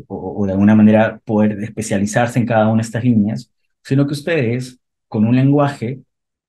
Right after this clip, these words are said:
pueden hablar directamente con la inteligencia artificial y poder construir su propio asistente a medida, ¿no? Para ustedes mismos o para proyectos. Un poco las ideas que yo tenía es que dentro de esta,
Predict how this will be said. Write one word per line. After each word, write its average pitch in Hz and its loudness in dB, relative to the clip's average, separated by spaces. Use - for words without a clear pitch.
pueden 123 -2
hablar 117 -2
directamente 113 -4
con 120 -4
la 113 0
inteligencia 107 -6
artificial 110 -6
y 120 -2
poder 139 2
construir 131 0
su 117 -6
propio 120 -4
asistente 113 -4
a 190 0
medida, 180 2
¿no? 139 -8
Para - -8
ustedes 139 0
mismos 127 -2
o 120 0
para 127 0
proyectos. - -2
Un 202 2
poco 233 2
las 214 0
ideas 143 2
que 127 -6
yo 139 0
tenía 135 0
es 131 -4
que 135 -2
dentro 131 0
de 131 -2
esta, 127 -4